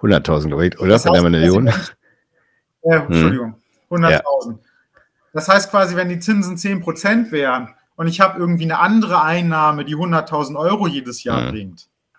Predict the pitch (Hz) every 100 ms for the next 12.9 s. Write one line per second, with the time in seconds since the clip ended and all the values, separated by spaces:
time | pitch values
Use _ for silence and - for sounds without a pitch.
0 | _ _ _ _ 151 160 196 208 - 165
1 | 170 180 165 170 170 233 254 - - 175
2 | 175 170 165 180 165 135 107 87 - _
3 | _ - 165 170 165 - 135 139 135 -
4 | 110 104 101 95 _ _ _ _ _ _
5 | _ _ _ 151 170 180 170 - 151 180
6 | 196 196 185 185 180 165 160 175 160 156
7 | 160 104 147 135 110 107 _ _ _ 170
8 | 190 180 - 208 180 160 147 156 269 277
9 | 127 - 80 101 127 - _ _ _ _
10 | _ _ _ _ - 160 165 175 - 240
11 | 269 196 214 196 170 160 160 156 175 233
12 | 185 170 - 175 233 226 233 139 104